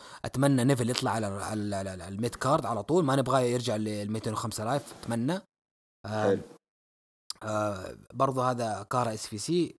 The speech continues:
Speaker 1: آه، قرأ لي السؤال حقه: "إيه، ألف مبروك الصدارة وعقبال الاستمرارية. شاركت الأسبوع الماضي وانبسطت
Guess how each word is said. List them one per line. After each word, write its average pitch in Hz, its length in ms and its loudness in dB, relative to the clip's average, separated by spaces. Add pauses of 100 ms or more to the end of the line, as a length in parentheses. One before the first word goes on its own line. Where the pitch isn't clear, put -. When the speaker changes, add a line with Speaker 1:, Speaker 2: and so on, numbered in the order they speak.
(380)
Speaker 1:
آه، 98 460 -6
قرأ 131 200 0
لي 123 40 -2
السؤال 123 300 -6
حقه: 120 280 -6
"إيه، 143 220 4
ألف 127 120 -2
مبروك 139 180 -2
الصدارة 143 320 2
وعقبال 123 180 0
الاستمرارية. 123 580 0
شاركت 143 220 0
الأسبوع - 240 -4
الماضي 143 280 2
وانبسطت 120 380 -2